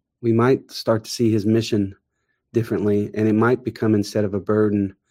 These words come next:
something that we're actually thrilled to be a part of. So that would be, that would be the big thing. Uh, we, we do hope, uh, eventually to have a follow-up volume called Go and Tell,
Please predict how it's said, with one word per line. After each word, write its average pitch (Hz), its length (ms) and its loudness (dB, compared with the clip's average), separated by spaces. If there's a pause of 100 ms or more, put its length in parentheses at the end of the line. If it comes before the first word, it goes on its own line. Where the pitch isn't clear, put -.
(260)
something 107 360 -2
that 101 140 0
we're 101 160 2
actually 104 460 -2
thrilled 104 500 -2
to 98 60 -4
be 101 120 -4
a 98 80 -2
part 98 300 -4
of. 101 320 -8 (880)
So 135 100 2
that 147 140 10
would 127 120 6
be, 113 380 6 (1160)
that 131 80 0
would 139 100 0
be 127 100 4
the 113 80 0
big 113 260 0
thing. 104 320 0 (540)
Uh, 117 220 4
we, 131 140 8
we 131 220 6
do 151 200 12
hope, 135 380 4
uh, 120 400 6
eventually 120 460 4
to 113 100 4
have 117 260 0
a 110 80 4
follow-up 113 680 0 (160)
volume 107 520 2
called 110 460 2 (440)
Go 117 260 4
and 98 120 -2
Tell, 98 380 -4